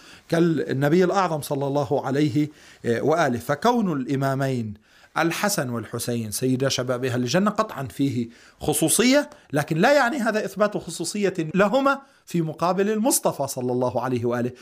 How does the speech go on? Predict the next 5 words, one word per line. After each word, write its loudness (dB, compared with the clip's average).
قد -2
يكون 2
في 0
مقابل 0
غيرهما 4